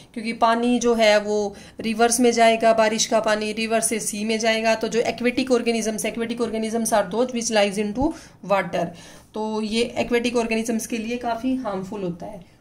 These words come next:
वो सर्वाइव नहीं कर पाएंगे, जिंदा ही नहीं रह पाएंगे। ऐसे ही कुछ आपके प्लैनेट्स भी होते हैं, कुछ प्लैनेट्स पे एसिडिक एनवायरनमेंट है सारा ही, एसिड ही एसिड है वहाँ पे, इस वजह से वहाँ लाइफ पॉसिबल नहीं है।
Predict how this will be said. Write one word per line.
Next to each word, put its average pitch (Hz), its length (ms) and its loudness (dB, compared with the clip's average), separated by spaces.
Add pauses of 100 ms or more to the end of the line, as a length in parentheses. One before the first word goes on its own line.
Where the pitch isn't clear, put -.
(100)
वो 233 140 0
सर्वाइव 226 420 0
नहीं 226 180 0
कर 220 140 0
पाएंगे, 180 380 -6 (260)
जिंदा 226 240 -6
ही 226 100 -4
नहीं 214 120 -6
रह 202 120 -2
पाएंगे। 180 400 -4 (680)
ऐसे 233 240 -4
ही 247 260 0
कुछ 254 260 -2
आपके 233 360 2
प्लैनेट्स 254 480 2
भी 247 80 2
होते 196 300 2
हैं, 180 320 -2 (1160)
कुछ 254 160 0
प्लैनेट्स 254 500 6
पे 262 220 6
एसिडिक 294 480 4
एनवायरनमेंट 254 600 6
है 214 60 6
सारा 196 280 2
ही, 185 120 2
एसिड 254 380 2
ही 277 100 6
एसिड 262 340 6
है 196 100 6
वहाँ 185 240 2
पे, 220 60 2
इस 254 220 2
वजह 247 220 4
से 254 120 4
वहाँ 240 160 4
लाइफ 226 260 6
पॉसिबल 240 400 0
नहीं 185 180 -2
है। 175 140 -2